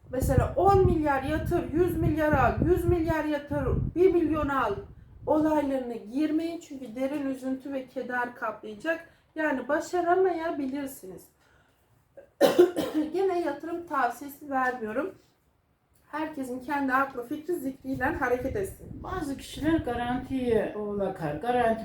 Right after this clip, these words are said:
Speaker 2: "Ben elimde görmediğim şeye para ödememdir." Bazısı da, "Ya olsun, ben ona da öderim, kazanıyorum." der. "Kazanacağım." da diyebilir. Ona göre ha, tabii ki herkesin içinden geçeni bilemeyiz.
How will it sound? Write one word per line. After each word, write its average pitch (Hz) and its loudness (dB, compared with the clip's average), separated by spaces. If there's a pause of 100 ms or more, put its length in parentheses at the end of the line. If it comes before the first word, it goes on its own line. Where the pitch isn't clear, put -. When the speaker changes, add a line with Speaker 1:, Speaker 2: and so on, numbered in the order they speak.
Speaker 2:
"Ben 233 0
elimde 233 -2
görmediğim 220 2
şeye 240 -4
para 208 0
ödememdir." 165 2
Bazısı - 0
da, 247 0 (1000)
"Ya - -18
olsun, 190 -2
ben 190 -2
ona 190 -2
da 175 -4
öderim, 156 0
kazanıyorum." 160 0
der. 135 -4
"Kazanacağım." 156 0
da 131 -10
diyebilir. - -14 (440)
Ona 160 -4
göre 180 -6
ha, 185 -8
tabii 214 -8
ki 190 -6
herkesin 180 -8 (500)
içinden 175 -6
geçeni 349 -6
bilemeyiz. 180 -2